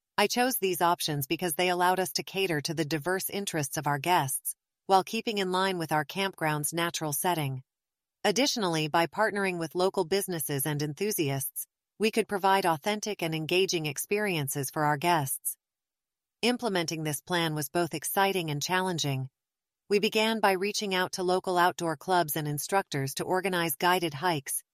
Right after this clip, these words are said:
kayak tours, and even birdwatching excursions.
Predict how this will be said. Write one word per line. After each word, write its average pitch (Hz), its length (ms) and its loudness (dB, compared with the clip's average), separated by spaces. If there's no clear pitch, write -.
kayak 196 420 4
tours, 135 460 -4
and 180 100 -2
even 208 300 0
birdwatching 160 600 0
excursions. 139 760 -2